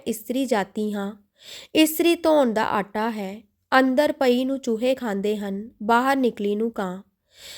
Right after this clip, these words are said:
ਮੈਂ ਭਾਲ ਕੀਕੂ ਕਰਾਂ, ਕਦਮ ਕਦਮ ਤੇ ਇਸਤਰੀ ਦਾ ਲਾਗੂ ਖੜਾ ਹੈ।" ਸਿੰਘ ਗੰਭੀਰ ਸੁਰ ਨਾਲ, "ਤੁਹਾਡੀ ਦੂਸਰੀ ਭੁੱਲ ਇਹ ਹੈ ਕਿ ਤੁਹਾਡੇ ਵਿੱਚ ਵਾਹਿਗੁਰੂ ਦਾ ਬਖਸ਼ਿਆ ਪਤੀਵ੍ਰਤ ਧਰਮ ਹੈ,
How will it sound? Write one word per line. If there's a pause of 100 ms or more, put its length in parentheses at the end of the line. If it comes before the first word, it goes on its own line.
(160)
ਮੈਂ
ਭਾਲ
ਕੀਕੂ
ਕਰਾਂ,
ਕਦਮ
ਕਦਮ
ਤੇ
ਇਸਤਰੀ
ਦਾ
ਲਾਗੂ
ਖੜਾ
ਹੈ।" (1040)
ਸਿੰਘ
ਗੰਭੀਰ
ਸੁਰ
ਨਾਲ, (680)
"ਤੁਹਾਡੀ
ਦੂਸਰੀ
ਭੁੱਲ
ਇਹ
ਹੈ
ਕਿ
ਤੁਹਾਡੇ
ਵਿੱਚ
ਵਾਹਿਗੁਰੂ
ਦਾ
ਬਖਸ਼ਿਆ
ਪਤੀਵ੍ਰਤ
ਧਰਮ
ਹੈ,